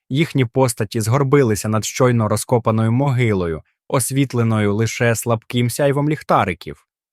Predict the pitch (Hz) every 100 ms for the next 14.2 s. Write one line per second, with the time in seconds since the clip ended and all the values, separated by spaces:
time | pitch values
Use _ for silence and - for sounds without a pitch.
0 | _ 135 135 135 123 120 110 120 120 113
1 | 107 110 - 120 117 135 123 95 71 _
2 | _ - 139 123 139 139 113 107 98 110
3 | - - 143 135 131 - 87 - _ -
4 | 143 175 139 - 117 123 - 110 101 107
5 | 107 - 110 104 - 101 107 117 110 101
6 | 110 98 82 82 82 67 _ _ _ _
7 | _ _ _ 131 185 - 135 120 139 -
8 | 127 - 131 127 - - - 160 98 78
9 | - _ _ - 127 143 131 131 135 135
10 | 127 113 - - 131 127 131 113 110 147
11 | 139 113 110 123 113 113 - 139 170 151
12 | 107 92 87 80 - _ - - 135 131
13 | 131 127 113 110 120 120 135 104 - 85
14 | 78